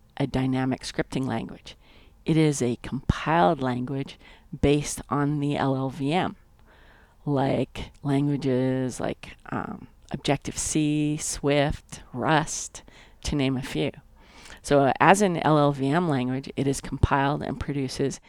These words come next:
native executables. This does limit some of Ruby's dynamic features,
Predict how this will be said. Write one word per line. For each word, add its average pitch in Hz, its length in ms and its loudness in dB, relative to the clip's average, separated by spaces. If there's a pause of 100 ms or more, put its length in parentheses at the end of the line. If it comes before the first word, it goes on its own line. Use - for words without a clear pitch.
(260)
native 147 680 2
executables. - 920 -2 (540)
This - 160 -2
does 202 400 8
limit 160 420 0
some 143 220 -4
of 131 160 -6
Ruby's 131 340 -4
dynamic 143 540 -2
features, - 580 -8